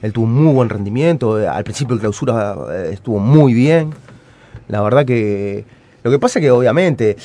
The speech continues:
él, él venía de un antecedente pesado y, y, y, y, y de repente, en un año, de repente es corto el tiempo.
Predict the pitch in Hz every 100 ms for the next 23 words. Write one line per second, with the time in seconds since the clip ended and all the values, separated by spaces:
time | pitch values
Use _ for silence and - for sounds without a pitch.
0 | - 104 147 151 160 156 170 147 131 135
1 | 127 117 139 160 131 120 160 180 220 220
2 | 113 120 127 113 120 98 120 113 113 110
3 | 82 - _ _ - - _ - 139 135
4 | 135 170 - 180 139 110 101 123 135 151
5 | 180 196 165 143 190 170 - 196 202 -
6 | 120 113 120 113 95